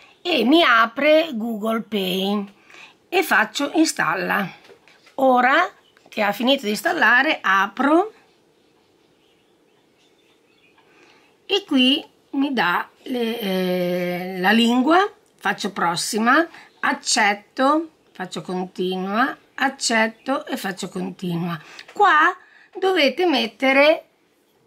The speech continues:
questo, ehm, questo numero identificativo e la sua password che avete nel foglietto. E comunque, eh, vi trovate, ve la trovate anche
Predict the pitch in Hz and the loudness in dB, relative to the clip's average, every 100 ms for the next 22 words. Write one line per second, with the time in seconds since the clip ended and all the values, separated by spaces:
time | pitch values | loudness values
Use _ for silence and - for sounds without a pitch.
0 | _ - 294 277 277 - - 294 302 - | _ 0 2 2 0 -8 -2 0 0 -4
1 | 262 226 226 214 214 220 214 214 214 226 | -8 -4 -2 -2 -2 -4 -6 -8 -10 -12
2 | - - - - - 269 - 320 320 247 | -16 -20 -20 -20 -2 -2 2 4 4 4
3 | 254 269 311 339 - _ - - - - | 2 4 4 2 -4 _ -20 -20 -20 -20
4 | - - - _ _ _ _ 233 254 226 | -20 -20 -20 _ _ _ _ -8 0 2
5 | 247 247 285 277 370 285 254 247 277 311 | 2 0 -2 -2 0 2 2 4 4 4
6 | 262 - 233 - 170 190 - 226 220 220 | 4 2 0 2 0 0 0 0 0 -2
7 | 285 277 - 330 226 208 233 220 220 226 | 0 0 0 0 2 0 -2 -2 -2 -4
8 | 226 185 190 - 214 202 202 - - _ | -2 -2 -4 -6 -4 -4 -6 -14 -20 _
9 | _ _ _ _ _ _ _ _ _ _ | _ _ _ _ _ _ _ _ _ _
10 | - - 254 254 359 302 233 226 220 285 | -18 -4 -2 4 4 6 4 0 2 4
11 | 302 302 269 254 233 240 285 254 - 233 | 4 0 -6 -8 -6 0 2 2 2 2
12 | 240 214 202 214 - 240 233 240 294 277 | 4 4 4 0 -10 -2 0 2 2 2
13 | 202 214 220 254 202 190 196 208 - 247 | 4 2 0 0 2 4 2 -2 -2 2
14 | 233 247 | 2 2